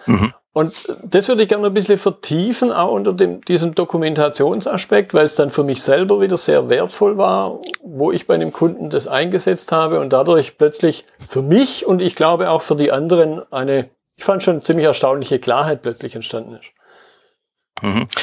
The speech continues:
Speaker 1: Also Obashi, ich war ja überrascht, dass es, <laughs> dass es das überhaupt gibt. Äh, da hat, muss man ja dem Robert Sieber großes Danke sagen, dass er das quasi im deutschsprachigen Markt,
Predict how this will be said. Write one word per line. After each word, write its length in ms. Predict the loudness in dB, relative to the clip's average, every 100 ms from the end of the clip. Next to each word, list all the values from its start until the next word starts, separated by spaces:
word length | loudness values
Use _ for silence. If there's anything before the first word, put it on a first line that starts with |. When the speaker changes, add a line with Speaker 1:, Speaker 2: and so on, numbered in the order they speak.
| -4 -2 -2 -2 -2
Speaker 1:
Also 320 | -2 0 -2 -6 -20 -20 _ -8
Obashi, 420 | 0 2 2 0
ich 220 | -2 0
war 140 | 4
ja 380 | 6 4 4 2 -2 _ _ _ _ _ _ _ _ _
überrascht, 680 | -6 -2 2 2 0 -4 -6 -6
dass 180 | -6 -4
es, 240 | -4 -2 -4
<laughs> 60 |
dass 160 | -6 -6
es 100 | -4
das 160 | -4 -2
überhaupt 400 | 0 -2 -2 -6
gibt. 380 | -8 -8 -10 -4
Äh, 140 | -2
da 160 | 0 0
hat, 300 | 0 -2 -10
muss 220 | -10 -4
man 80 | -2
ja 60 | 0
dem 220 | -2 -4
Robert 280 | -4 -4 -6
Sieber 440 | -4 0 0 -4 -14 -20 -20 -18 -6
großes 300 | -2 -2 0
Danke 300 | -2 0 -2
sagen, 260 | -2 -2
dass 140 | -4 -8
er 60 |
das 180 | -6 -6
quasi 240 | -2 -2 -2
im 160 | 0
deutschsprachigen 680 | 0 0 -2 -4 -6 -6 -2
Markt, 460 | 0 0 -4 -14